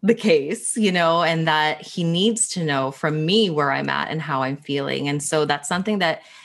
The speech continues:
he's worked with me to develop, this, this ability to communicate healthily and to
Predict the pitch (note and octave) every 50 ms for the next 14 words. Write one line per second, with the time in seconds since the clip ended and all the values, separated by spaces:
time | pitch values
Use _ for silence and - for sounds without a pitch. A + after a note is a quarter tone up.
0 | - _ _ _ - G#3+ G#3 G#3+ F#3+ F3 E3 D#3 D3 D3 D#3+ F3 F#3 F#3+ - -
1 | - - - F3 D#3+ F3 F3 D#3+ D#3+ D#3+ D#3+ E3 E3 E3+ G3+ A#3 B3+ C4 B3+ C4
2 | - - - G3+ E3+ D#3 E3 D#3 D3+ C#3 D3 D#3 F3 A3 A3+ - - D#3+ D#3 D3+
3 | - - - - - - - - - F3 F3 F3 - - - D#3 C3+ D3+ D#3 D#3
4 | D#3+ E3 E3+ F3+ G3 G3 B3+ A#3+ - B3+ G#3 F3+ E3+ E3 E3+ F#3 G3 G3 - G#3
5 | G3+ A3+ G#3+ G#3+ F#3+ G3 G3+ - G3 G3 G3 G3 G3 G3 F#3 E3+ E3+ E3+ E3 -
6 | - F3+ E3 D#3 D#3